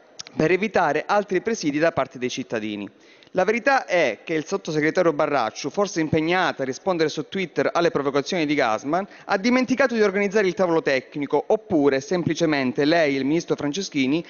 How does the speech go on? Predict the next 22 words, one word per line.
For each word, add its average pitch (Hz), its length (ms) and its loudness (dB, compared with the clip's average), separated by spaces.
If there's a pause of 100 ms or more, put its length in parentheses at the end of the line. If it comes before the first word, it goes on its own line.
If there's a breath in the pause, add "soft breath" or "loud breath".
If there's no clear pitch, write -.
(160 loud breath)
hanno 220 220 2
preferito 214 500 0
chiudere 214 260 2
le 185 120 2
porte 190 240 -2
in 247 80 -2
faccia 143 520 -2
ai 196 140 0
cittadini 180 440 -2
di 127 80 0
Crotone, 101 560 -2 (580 loud breath)
magari 185 480 2
per 156 120 -2
coprire 175 380 0
qualcuno 151 600 -2
oppure 135 560 2
per - 180 0
una 226 160 2
questione 185 400 0
di 170 100 0
presunzione 180 640 -2
politica. 113 580 -2